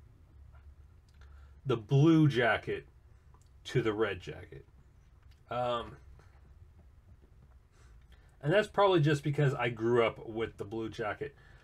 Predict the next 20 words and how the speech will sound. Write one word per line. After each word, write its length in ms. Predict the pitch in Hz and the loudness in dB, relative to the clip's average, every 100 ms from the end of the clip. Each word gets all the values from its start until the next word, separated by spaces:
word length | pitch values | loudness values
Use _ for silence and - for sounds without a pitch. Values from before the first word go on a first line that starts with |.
| - - - 101 82 - | -20 -20 -18 -16 -14 0
It 180 | 147 156 | 2 4
looks 340 | 165 170 - | 4 2 2
a 40 | |
lot 260 | 131 123 113 | 0 0 0
better 360 | 110 110 101 - - | 0 0 -2 -6 -16
to 100 | - | -12
me. 240 | 107 90 78 _ _ - _ - - _ - - | -10 -10 -14 _ _ -20 _ -20 -20 _ -20 -10
Uh, 300 | 107 104 101 - - - _ _ | -2 -2 -2 -6 -16 -20 _ _
now, 280 | 120 117 117 - | -4 -4 -4 -2
originally 640 | 123 151 151 151 147 143 | 2 2 2 2 2 4
in 100 | 135 | 2
the 40 | 123 | -2
comics, 640 | 143 139 139 143 - - 104 113 | -2 0 2 0 -4 -14 -14 -4
it 60 | |
was 220 | 113 110 | -2 0
a 60 | 110 | -2
red 280 | 110 131 131 | 0 0 0
jacket, 480 | 131 127 123 147 123 | 0 0 0 -4 -2
just 300 | 120 110 127 | -6 -4 -6
like 320 | 113 104 | -8 -8